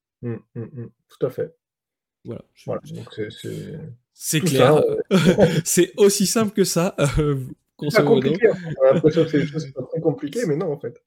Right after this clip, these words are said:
Speaker 2: Mais c'est ça, c'est facile, en réalité. On fait plein de charabia pour dire un truc très, très simple, hein,
Speaker 1: Ouais,
Speaker 2: finalement.
Speaker 1: exactement.
Speaker 2: <laughs>
Speaker 1: Je pense que
Speaker 2: Donc,
Speaker 1: le
Speaker 2: euh,
Speaker 1: travail, c'est que,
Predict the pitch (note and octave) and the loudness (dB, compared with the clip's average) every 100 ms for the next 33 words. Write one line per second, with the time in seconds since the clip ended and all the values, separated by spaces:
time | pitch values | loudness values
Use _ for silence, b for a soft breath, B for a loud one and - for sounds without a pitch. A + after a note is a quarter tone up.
0 | - E3+ F#3+ B3+ D4 F#3+ E3 G3+ A3 F#3+ | -4 0 0 0 0 0 0 0 2 2
1 | D3 C#3 D#3+ - D#3 E3 F#3+ D#3 E3 C#3+ | 2 -2 -2 0 2 2 0 0 -2 -2
2 | D#3 C3+ C3 C3 B2 A#2+ A#2 A#2 C3 _ | -2 -2 -2 -2 -4 -6 -6 -8 -14 _
3 | - B2 C3 - D#3+ C3 D3 C#3+ C3 B2+ | -16 -14 -10 -6 -6 -4 -6 -6 -8 -8
4 | B2+ C#3+ C#3+ - C3+ - - - E3 - | -6 -6 -6 -8 -12 -14 -16 -6 -6 -6
5 | G3 G3+ F3+ C4+ E3 F3+ - F3 D3 - | -10 -6 2 2 4 4 6 4 2 0
6 | D3 - _ _ C3+ B2+ D#3 E3+ - C3 | -4 -6 _ _ 0 2 2 -4 -10 -12
7 | B2 A#2+ A2+ G#2+ | -6 -2 0 -2